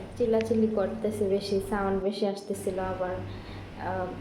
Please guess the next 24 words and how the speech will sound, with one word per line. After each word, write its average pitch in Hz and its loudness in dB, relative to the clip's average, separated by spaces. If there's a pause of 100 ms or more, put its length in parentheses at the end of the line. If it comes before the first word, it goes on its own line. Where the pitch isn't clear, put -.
এসি 226 2 (100)
ছাড়া 208 2 (120)
তো 208 4
এসির 196 2 (260)
শব্দ 208 0
আসতেছিল, 196 -2 (140)
তো 190 -4 (160)
ভাবলাম 190 -2
যে 185 0
একটু 190 -2
দূরে 214 2 (100)
গিয়ে 202 2
ভিডিওটা 196 0 (120)
রেকর্ডিং 196 -2 (120)
করে 190 -2 (100)
শেষ - -2 (140)
করি, 170 0 (720)
কারণ 190 -2
রুম 220 6 (100)
থেকে 220 4 (120)
রেকর্ডিং 214 4
করা 202 2 (100)
শুরু 214 6 (100)
করছিলাম। 190 0